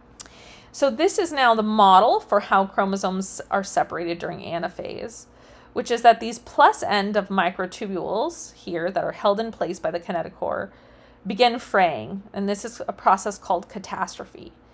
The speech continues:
And so they begin dr-, really quickly fraying, and so the tubulin subunits are released.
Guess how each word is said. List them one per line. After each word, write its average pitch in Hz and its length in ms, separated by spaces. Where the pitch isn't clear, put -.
And 214 160
so 233 80
they 233 100
begin 240 500
dr-, 214 280
really 320 560
quickly 294 360
fraying, 214 520
and 202 120
so 214 80
the 190 120
tubulin 254 520
subunits 202 560
are 180 120
released. 175 680